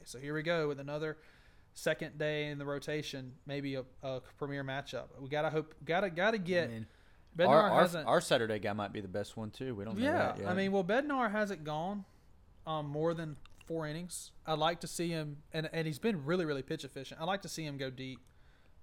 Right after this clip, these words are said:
Speaker 1: uh, even though we don't need, need that. And nobody,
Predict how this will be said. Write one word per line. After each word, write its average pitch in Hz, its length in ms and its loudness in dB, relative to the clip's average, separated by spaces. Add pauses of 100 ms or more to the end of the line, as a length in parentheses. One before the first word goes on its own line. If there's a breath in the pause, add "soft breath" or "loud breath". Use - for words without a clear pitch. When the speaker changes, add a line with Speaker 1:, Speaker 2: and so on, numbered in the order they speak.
(160)
Speaker 1:
uh, 131 320 0
even 175 240 0
though 165 180 4
we 156 120 0
don't 147 240 -4
need, 143 380 -8
need 170 220 -2
that. 131 280 -6
And 135 240 -6
nobody, 147 380 -2